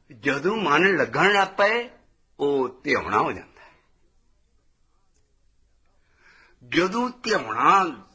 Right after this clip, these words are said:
ਜ਼ਿਆਦਾ ਹੋ ਜਾਏ, ਕੋਈ ਵੀ ਫੁਰਨਾ ਬਾਹਰ ਨਾ ਜਾਏ, ਜਪਣ ਵੇਲੇ ਗੁੰਮ, ਗੁੰਮ,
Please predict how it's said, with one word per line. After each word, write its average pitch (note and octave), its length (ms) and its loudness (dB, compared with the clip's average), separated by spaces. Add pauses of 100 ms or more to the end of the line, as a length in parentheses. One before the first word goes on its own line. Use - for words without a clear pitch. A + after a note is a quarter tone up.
(140)
ਜ਼ਿਆਦਾ A2 440 2
ਹੋ C#3 180 -6
ਜਾਏ, F#3 140 -2
ਕੋਈ F3 260 -4
ਵੀ F#3+ 120 -8
ਫੁਰਨਾ B2+ 420 -2
ਬਾਹਰ D3+ 320 0
ਨਾ D#3 160 -4
ਜਾਏ, A2 400 -4
ਜਪਣ C3 460 -4
ਵੇਲੇ A#2 280 -4
ਗੁੰਮ, F#2+ 300 -12
ਗੁੰਮ, F2+ 340 -16